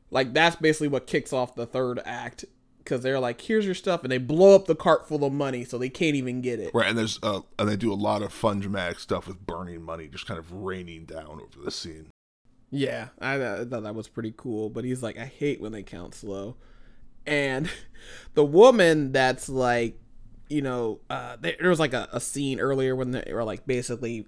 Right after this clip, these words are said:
Speaker 1: you know, saying, "Hey, uh, we're gonna go out there, you know, you might die." Um, he's like, "I'm the fastest in the West," and she's like, "Ha."
Speaker 2: Yeah, that's, that's Cuffy, which is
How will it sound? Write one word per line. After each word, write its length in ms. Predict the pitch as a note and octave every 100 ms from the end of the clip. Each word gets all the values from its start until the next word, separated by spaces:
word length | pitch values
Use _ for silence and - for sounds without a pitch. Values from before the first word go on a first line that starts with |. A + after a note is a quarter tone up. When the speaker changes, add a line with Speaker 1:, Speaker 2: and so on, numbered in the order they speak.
| -
Speaker 1:
you 120 | C3
know, 220 | A#2 A2 A2+
saying, 340 | - A#2 A2+
"Hey, 400 | C#3+ C3 C3 B2
uh, 240 | - G#2+ A2
we're 140 | B2+
gonna 100 | B2+
go 200 | A#2 B2
out 180 | B2+ C3
there, 220 | B2+ A#2+
you 160 | A#2 A#2+
know, 140 | A#2+
you 120 | A#2+ A#2
might 300 | D3 D#3 D#3
die." 440 | F3 D#3+ C#3 C3+ - - - - - - -
Um, 440 | B2 A#2 A#2 A2+ - - -
he's 140 | D3+
like, 160 | B2 -
"I'm 120 | D4+
the 80 | G#3
fastest 540 | - F#3 G3 G3 G3
in 100 | G3+
the 80 | G#3
West," 280 | G#3 G3+ F#3+
and 80 | D#3+
she's 180 | D#3+ C#3
like, 320 | B2+ A#2 - - -
"Ha." 220 | D4 A#3+ - _ _ _ _ _ _ -
Speaker 2:
Yeah, 100 | A2
that's, 260 | A2 -
that's 280 | - A#2 -
Cuffy, 480 | - - A2+ G2 D#2+ -
which 360 | A2+ G2+ - -
is 380 | G#2+ G2 -